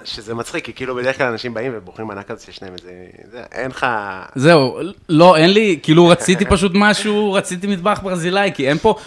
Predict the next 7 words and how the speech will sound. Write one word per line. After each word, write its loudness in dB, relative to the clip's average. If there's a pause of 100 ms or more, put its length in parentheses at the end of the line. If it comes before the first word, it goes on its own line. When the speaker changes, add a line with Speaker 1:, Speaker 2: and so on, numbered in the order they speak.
(120)
Speaker 2:
אני 0
גם 4
לא 2
כזה -4
מכיר -2
מסעדות 0
ברזילאיות -2